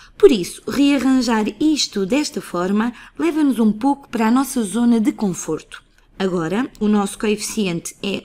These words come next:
um no termo em y ao quadrado. E agora podemos começar a pensar nisto da mesma forma que já olhámos para outros problemas de fatorização. Conseguimos pensar em dois números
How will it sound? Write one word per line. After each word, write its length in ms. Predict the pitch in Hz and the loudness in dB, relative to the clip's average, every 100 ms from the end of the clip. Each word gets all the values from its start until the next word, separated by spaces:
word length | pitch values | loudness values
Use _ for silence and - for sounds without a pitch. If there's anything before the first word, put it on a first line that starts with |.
| - | -4
um 360 | 208 196 247 349 | -2 0 0 0
no 120 | 226 | 0
termo 520 | - 202 202 226 - - | 2 4 4 2 0 -2
em 200 | 233 - | -2 0
y 140 | 226 208 - 233 233 269 | -2 -2 -4 -4 -4 -2
ao 160 | 196 180 | -2 -2
quadrado. 500 | - 233 185 165 - - - - | -4 -2 -4 -6 -12 -20 -20 -6
E 120 | - 453 | 0 2
agora 260 | 214 170 | 2 0
podemos 360 | 175 226 294 320 | -2 -2 -2 -2
começar 360 | - 247 185 | -2 -2 -2
a 40 | 170 | -2
pensar 360 | 226 226 254 | -2 -2 0
nisto 400 | 240 254 349 - - - - | 2 0 0 -6 -14 -20 -2
da 140 | 226 | 2
mesma 320 | 269 392 277 | 2 2 2
forma 460 | 233 - 240 294 254 | 0 0 0 2 2
que 160 | 226 220 | 0 -2
já 200 | 269 285 | 0 0
olhámos 640 | 190 185 226 254 262 - - - | 0 0 2 0 -2 -6 -14 -8
para 260 | - 311 285 - | 0 2 2 2
outros 540 | 277 320 339 254 240 | 4 4 2 -4 -6
problemas 640 | - 226 202 214 240 247 208 | -6 -4 0 2 2 2 0
de 120 | 202 | -6
fatorização. 1040 | - 233 - 226 185 196 254 - 175 175 - _ _ | -2 -4 -2 -4 -2 -4 -6 -6 -8 -10 -14 _ _
Conseguimos 560 | 415 427 - 330 339 | -4 -4 -2 0 0
pensar 380 | - 269 262 262 | 0 0 0 2
em 100 | 254 | 2
dois 260 | 220 208 175 | 4 2 2
números 920 | 202 208 214 180 175 175 - - - | 0 2 2 0 -2 -6 -10 -12 -14